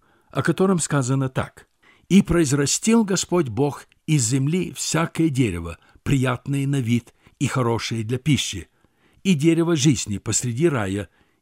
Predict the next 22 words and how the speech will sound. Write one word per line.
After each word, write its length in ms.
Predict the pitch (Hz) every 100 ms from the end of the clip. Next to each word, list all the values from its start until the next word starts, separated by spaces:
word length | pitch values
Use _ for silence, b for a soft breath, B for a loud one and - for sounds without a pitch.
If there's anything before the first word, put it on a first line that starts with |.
| -
и 100 | 139
дерево 440 | 107 135 117 110
познания 640 | 101 98 82 135 139 143 -
добра 420 | 113 104 104 98
и 140 | 101 110
зла». 360 | 90 104 73 - _ _ _ _ _ _ b b b b b
Контраст 580 | 160 - 220 220 - -
этому 440 | 160 156 143 135 110
дереву 580 | 101 120 95 117 156 -
возьмем 440 | 139 131 196 190
другое 420 | 156 180 220 196
дерево, 520 | 101 107 90 76 69 - b b b
о 120 | 127
котором 340 | 127 123 123
сказано 480 | 120 127 113 143 151
в 140 | 127 160
Новом 300 | 196 107 87
Завете. 480 | 104 87 - - - _ _ _ _ _
Слушайте, 460 | - 156 113 117 120
как 160 | 113
тут 160 | - 127
сказано: 460 | - 123 76 73